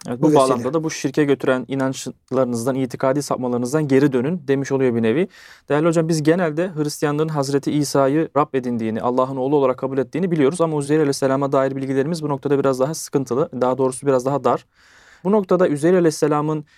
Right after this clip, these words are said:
Speaker 1: tarihi şahsiyetine, tarihi kişiliğine dair elimizdeki malumatları size sormak isterim. Üzeyr Aleyhisselam kimdi?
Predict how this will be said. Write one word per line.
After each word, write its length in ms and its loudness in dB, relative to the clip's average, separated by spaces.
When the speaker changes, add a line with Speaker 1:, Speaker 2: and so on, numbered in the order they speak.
Speaker 1:
tarihi 440 0
şahsiyetine, 680 -6
tarihi 380 -2
kişiliğine 400 -2
dair 200 2
elimizdeki 420 -4
malumatları 440 0
size 120 -2
sormak 320 0
isterim. 300 -4
Üzeyr 180 0
Aleyhisselam 400 0
kimdi? 500 0